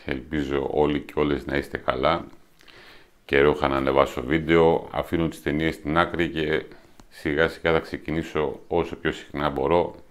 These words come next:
να ξανανεβάζω βίντεο και να μπαίνω σε μια ροή πιο συχνή. Το σημερινό θέμα έχει να κάνει με τι άλλο, με τα εμβόλια και τους εμβολιασμούς.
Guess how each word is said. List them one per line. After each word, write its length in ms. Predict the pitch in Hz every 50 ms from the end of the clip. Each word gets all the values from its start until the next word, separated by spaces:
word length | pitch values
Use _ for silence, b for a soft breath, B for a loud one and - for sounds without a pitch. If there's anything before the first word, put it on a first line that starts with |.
| b b b b b b b b b -
να 160 | - 71 73 73
ξανανεβάζω 760 | - - 73 71 71 69 67 67 65 76 80 78 71 69 65
βίντεο 280 | 67 80 76 71 73
και 300 | 69 69 67 65 67 - - -
να 100 | 65 62
μπαίνω 280 | 65 71 73 73 69
σε 180 | 69 - 67 60 64
μια 280 | 67 69 67 64 - - B B B B B B - - B B B B B B B B B B B B B B
ροή 720 | - - 73 71 71 69 69 71 71 76 76 71 - - B B B B B B B B B B _ _
πιο 240 | - - - 80 73
συχνή. 560 | - - 73 65 - - 71 69 67 60 55 - - - - - - B B B B B B B B B B B B B -
Το 140 | - - 101
σημερινό 560 | 92 - - 92 92 95 95 104 110 107 104
θέμα 540 | 98 - 95 98 104 107 110 107 104 90 - - B B B B B B
έχει 260 | - 92 87 - -
να 120 | 80 76 71
κάνει 280 | 76 90 92 95 90
με 140 | 82 80 78
τι 220 | 73 - 92 85
άλλο, 440 | 78 82 92 98 98 95 95 80 71
με 160 | 73 76 76
τα 140 | 76 - 76
εμβόλια 760 | 69 69 67 67 69 85 87 87 85 80 80 80 80 71 71 -
και 120 | - 78
τους 200 | - - - -
εμβολιασμούς. 1080 | 78 71 65 69 69 67 67 65 64 64 - 78 78 71 - - - - - - -